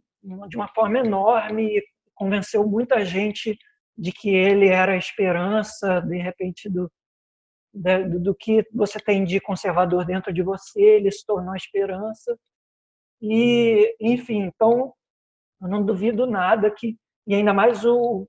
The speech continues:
o Paulo Guedes, que trabalhou com Pinochet também, que a personalidade dele é muito voltada pra, pra, pro autoritarismo, pra, pra trabalhar, pra conseguir trabalhar com governos au-, autoritários. Pelo menos é algo que eu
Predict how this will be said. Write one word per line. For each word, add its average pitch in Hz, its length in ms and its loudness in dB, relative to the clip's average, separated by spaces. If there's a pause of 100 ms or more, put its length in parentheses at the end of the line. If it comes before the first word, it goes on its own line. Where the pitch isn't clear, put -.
(120)
o 202 160 -12
Paulo 190 240 0
Guedes, 180 380 0
que - 120 -18
trabalhou 185 420 -2
com 180 180 -14
Pinochet 190 580 -6
também, 196 360 -6 (680)
que 233 80 2
a 226 40 4
personalidade 226 880 4
dele 226 200 6
é 214 40 6
muito 233 320 0
voltada 233 580 2
pra, 220 320 2 (840)
pra, 185 720 2 (100)
pro 190 120 2
autoritarismo, 233 800 2
pra, 208 240 4
pra 226 360 -2 (180)
trabalhar, 196 600 2 (400)
pra 220 100 0
conseguir 220 400 -6
trabalhar 208 380 -4
com 190 180 -8
governos 185 420 -6
au-, 190 200 -6 (100)
autoritários. 185 880 -4 (1000)
Pelo 170 100 -4
menos 190 220 -2
é 208 40 4
algo 196 220 2
que - 100 -8
eu 196 240 2